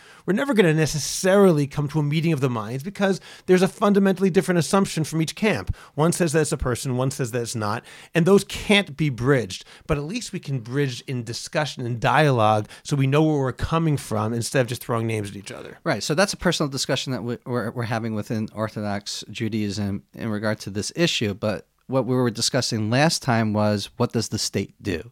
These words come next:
Speaker 2: Because at the end of the day, these decisions have ramifications. And I was arguing for more fusion of what we call synagogue and state.
Speaker 1: And you're talking about in Israel.
Speaker 2: I'm talking about in the state of Israel. Abortion is legal.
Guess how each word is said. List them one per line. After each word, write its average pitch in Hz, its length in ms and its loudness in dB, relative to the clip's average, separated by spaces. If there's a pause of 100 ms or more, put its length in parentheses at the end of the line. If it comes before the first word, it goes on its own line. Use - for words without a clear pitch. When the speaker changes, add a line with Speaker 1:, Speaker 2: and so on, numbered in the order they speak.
Speaker 2:
Because 139 180 0
at 135 80 2
the 139 100 4
end 135 140 4
of 127 80 4
the 120 40 0
day, 113 200 2
these 110 320 -2
decisions 104 680 -4 (260)
have 110 180 2
ramifications. 107 1000 -2 (600)
And 113 120 -2
I 143 140 6
was 156 160 2
arguing 117 680 2
for 117 440 0
more 113 260 0
fusion 127 680 2
of 107 560 -2
what 117 140 -4
we 113 100 -4
call 113 180 -4
synagogue 117 560 2
and 104 100 0
state. 95 380 -4
Speaker 1:
And 135 80 0
you're 135 80 2
talking 139 240 4
about 117 180 4
in 117 80 6
Israel. 113 380 4
Speaker 2:
I'm 117 140 -4
talking 117 240 -2
about 113 100 0
in 110 160 0
the 113 60 -2
state 120 260 -2
of 131 80 0
Israel. 107 480 0
Abortion 110 560 0
is 107 300 -4
legal. 113 500 -2